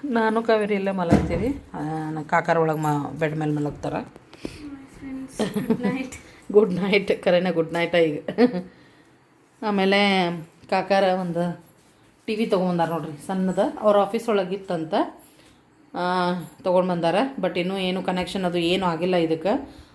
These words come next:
Speaker 1: ಆನ್ ಐತೋ ಇಲ್ಲೋ ಅದು ಗೊತ್ತಿಲ್ಲ. ಆನ್ ಐತಿ ಅಂತ ಹೇಳಕತ್ತಾರ, ಭಾಳ ದಿವಸದಿಂದ ಕಟ್ಟಿ ಇಟ್ಟಿದ್ದೈತಿ ಇದು. ಆ, ಆನ್ ಐತಿಲ್ಲ ಗೊತ್ತಿಲ್ಲ, ಯಾಕಂದ್ರೆ ಅವರಿಗೆ ನ್ಯೂಸ್ ಬೇಕು. ನಿಮಗೂ ಗೊತ್ತೈತಿ, ನ್ಯೂಸ್ ಇಂಪಾರ್ಟೆಂಟ್ ಅವ್ರು ನೋಡ್ತಿರ್ತಾರೆ.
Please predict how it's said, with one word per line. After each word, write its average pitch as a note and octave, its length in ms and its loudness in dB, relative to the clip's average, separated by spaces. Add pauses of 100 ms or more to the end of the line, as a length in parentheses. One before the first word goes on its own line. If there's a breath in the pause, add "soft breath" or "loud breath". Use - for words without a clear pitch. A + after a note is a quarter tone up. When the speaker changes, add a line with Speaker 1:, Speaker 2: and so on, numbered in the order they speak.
(140 loud breath)
Speaker 1:
ಆನ್ F#3+ 220 4
ಐತೋ F#3+ 280 -2
ಇಲ್ಲೋ F#3+ 180 2
ಅದು F#3 180 2
ಗೊತ್ತಿಲ್ಲ. F3+ 380 0
ಆನ್ F#3 360 2
ಐತಿ F3+ 340 -2
ಅಂತ F3+ 200 -2
ಹೇಳಕತ್ತಾರ, E3+ 460 -2 (720 loud breath)
ಭಾಳ G3+ 200 4
ದಿವಸದಿಂದ G3 440 0 (140)
ಕಟ್ಟಿ G3 220 0
ಇಟ್ಟಿದ್ದೈತಿ F3 500 0
ಇದು. A#3 500 -2 (340 loud breath)
ಆ, F3+ 360 0 (180)
ಆನ್ F#3+ 120 0
ಐತಿಲ್ಲ F3+ 320 0
ಗೊತ್ತಿಲ್ಲ, F3 420 -2
ಯಾಕಂದ್ರೆ F#3 460 0
ಅವರಿಗೆ F#3 320 2
ನ್ಯೂಸ್ F#3+ 440 0
ಬೇಕು. F3+ 340 2
ನಿಮಗೂ F#3 320 2
ಗೊತ್ತೈತಿ, F3+ 600 2
ನ್ಯೂಸ್ F3+ 360 2
ಇಂಪಾರ್ಟೆಂಟ್ E3+ 720 0
ಅವ್ರು D#3+ 160 -2
ನೋಡ್ತಿರ್ತಾರೆ. E3+ 840 -2